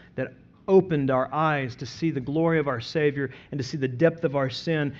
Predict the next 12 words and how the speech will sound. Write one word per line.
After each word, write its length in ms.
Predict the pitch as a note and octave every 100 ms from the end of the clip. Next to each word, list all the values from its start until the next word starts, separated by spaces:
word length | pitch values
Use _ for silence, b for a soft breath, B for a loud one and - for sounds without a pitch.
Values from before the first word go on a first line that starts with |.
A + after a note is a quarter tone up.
| B
and 80 | D3+
to 60 | B2+
see 300 | - F3 E3
the 80 |
grace 520 | C3 A#2+ C#3+ D#3+ D#3 -
that 120 | C#3
is 140 | B2
extended 720 | B2+ - - - E3 D3+ C3+ B2
because 420 | B2+ D#3+ D#3+ C#3+
of 140 | A#2+
your 240 | C#3 D3 D3
great 600 | B2+ B2+ C3+ C#3 D3